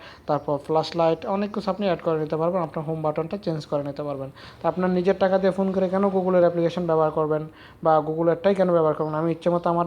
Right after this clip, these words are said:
যেটা প্রয়োজন সেটা ব্যবহার করবো। তো ইচ্ছে মতো প্রয়োজন ব্যবহার করার জন্য আপনারা হোম বুট অ্যাপ্লিকেশনটা ইনস্টল করে চেঞ্জ করে নেবেন। তো বন্ধুরা, আমার এই ছোট্ট টিপসটি ভালো লাগলে অবশ্যই আমার চ্যানেলটি সাবস্ক্রাইব করে নেবেন এবং কেমন লাগলো কমেন্টসে জানাবেন। পরবর্তীতে এরকম কোনো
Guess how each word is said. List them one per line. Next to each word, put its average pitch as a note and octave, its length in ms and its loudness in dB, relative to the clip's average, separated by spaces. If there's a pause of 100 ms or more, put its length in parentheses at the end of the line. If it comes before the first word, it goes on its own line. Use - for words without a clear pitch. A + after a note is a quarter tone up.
যেটা F3 160 2
প্রয়োজন F3 340 4
সেটা F3 200 -2
ব্যবহার D3 300 2
করবো। D3 160 -4
তো D3 140 -6
ইচ্ছে E3+ 220 -2
মতো F3 160 0
প্রয়োজন F3 280 -2 (380)
ব্যবহার E3+ 260 4
করার F#3+ 200 4
জন্য G3+ 140 0
আপনারা G3 320 -2
হোম F#3 180 0
বুট F#3 180 -6
অ্যাপ্লিকেশনটা F3 520 -2
ইনস্টল F3+ 280 -4
করে A#3 100 -2 (100)
চেঞ্জ E3 240 0
করে D3 180 -2
নেবেন। C#3 160 -6 (380)
তো - 80 2
বন্ধুরা, A3 340 6
আমার A3 160 6
এই G#3+ 100 2
ছোট্ট A3+ 180 -2 (140)
টিপসটি A3 300 0
ভালো G#3 240 6
লাগলে G3 220 2
অবশ্যই G3+ 320 2
আমার G3 140 0
চ্যানেলটি F#3+ 340 0
সাবস্ক্রাইব F3 460 0
করে F3 180 4
নেবেন F3+ 180 4 (320)
এবং E3+ 160 4 (100)
কেমন F3 280 2
লাগলো F3 180 2
কমেন্টসে F3 420 0
জানাবেন। E3+ 240 4 (100)
পরবর্তীতে E3+ 400 2
এরকম E3+ 200 0 (100)
কোনো F3 140 0